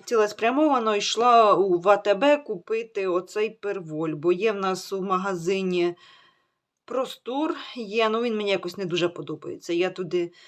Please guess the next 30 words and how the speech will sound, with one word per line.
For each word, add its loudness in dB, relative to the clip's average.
не -10
часто -4
ходжу, 2
там -2
деякі 2
ціни -4
завищені, 4
наприклад, -4
крем -4
L'Oréal, 0
що -6
я 0
беру, -2
м, -8
всігда, -2
ну, -10
завжди, -2
я 2
його 0
купляю -2
тільки -4
на -8
сайті, -6
в -6
інтернет-магазині -6
Єва, -2
бо -8
там -10
ціна -10
завищена -8